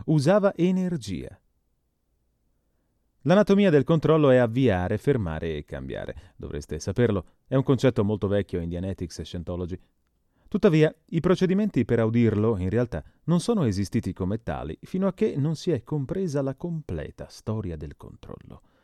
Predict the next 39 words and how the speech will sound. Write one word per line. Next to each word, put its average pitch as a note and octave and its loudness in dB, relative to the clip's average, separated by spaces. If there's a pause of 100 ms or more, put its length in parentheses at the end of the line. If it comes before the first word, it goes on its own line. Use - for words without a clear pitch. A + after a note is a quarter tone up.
(760)
Quello G#3+ 8
che D#3+ 4
vi C#3+ 2
dirò C#3+ 4
ora C#3 2 (100)
è C#3 -2
piuttosto C#3+ -6
importante. - -14 (500)
È C#3+ 4
la D3+ 8
ragione E3+ 4
per D#3 0
cui F3+ 2
fallisce D3+ -2
chi A#2+ -2
pratica G#2+ -2
lo F#2 -2
yoga, F2+ -4
è E2+ -8
la F#2 -4
ragione G2+ 0 (220)
per A2 0
cui C3+ 4
l'uomo G#2+ 2
non A2+ 0
poteva A#2 -2
uscire A2 -2
dal E2+ -2
suo G#2+ -6
corpo, - -8 (340)
è C#3+ -2
la D3+ 6
ragione E3+ 4
per C#3 2
cui F#3 2
i B2 2
casi D#3+ 0
sono E3 -4
interiorizzati. D#3+ -4